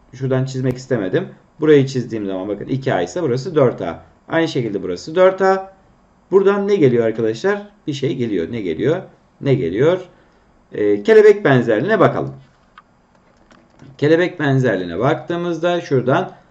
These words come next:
beş A'nın dört A'ya oranı. O zaman beş K'nın dört K'ya oranı diyebilirim burada. Şurada dikkat ederseniz arkadaşlar yani, e, burada eşitlik olduğu için yani şurasına A demiştik buraya iki A dediğimiz için burası dokuz K ise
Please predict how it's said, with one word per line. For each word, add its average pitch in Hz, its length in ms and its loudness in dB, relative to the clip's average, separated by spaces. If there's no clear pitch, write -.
beş 208 440 4
A'nın 170 640 0
dört 170 300 4
A'ya 107 320 2
oranı. 80 240 -8
O 139 100 0
zaman 180 380 -4
beş 202 280 2
K'nın 180 520 -2
dört 190 280 2
K'ya 117 420 0
oranı 160 420 0
diyebilirim 98 500 2
burada. 80 280 -8
Şurada 220 460 4
dikkat 202 260 6
ederseniz 190 580 6
arkadaşlar 101 600 0
yani, 113 320 -2
e, 101 800 -2
burada 147 360 2
eşitlik 156 720 -4
olduğu 139 320 6
için 110 480 2
yani 92 240 -6
şurasına 123 600 -2
A 123 260 2
demiştik 110 460 -4
buraya 117 200 2
iki 120 240 -2
A 127 100 2
dediğimiz 170 360 -2
için 104 180 -8
burası 147 280 0
dokuz 147 300 -2
K 123 180 0
ise 196 360 -2